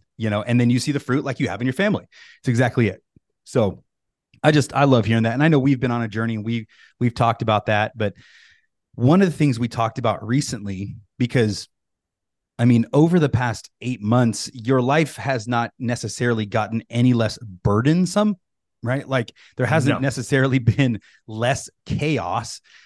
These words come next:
Speaker 1: And I remember I, it was, you know, a few weeks ago, I checked in, like, Dude,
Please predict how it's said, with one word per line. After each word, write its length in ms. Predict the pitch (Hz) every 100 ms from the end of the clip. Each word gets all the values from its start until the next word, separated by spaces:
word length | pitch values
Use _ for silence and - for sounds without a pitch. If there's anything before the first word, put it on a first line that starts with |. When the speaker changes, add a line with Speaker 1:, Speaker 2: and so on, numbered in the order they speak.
| _ -
Speaker 1:
And 160 | 127
I 100 | 117
remember 200 | 139 143
I, 160 | 131 131
it 120 | 135 139
was, 260 | 113 - 147
you 100 | 143
know, 80 |
a 40 | 107
few 200 | - 139
weeks 160 | 220
ago, 100 | 139
I 60 | 117
checked 300 | - 139 -
in, 100 | 175
like, 180 | 107 -
Dude, 320 | 160 190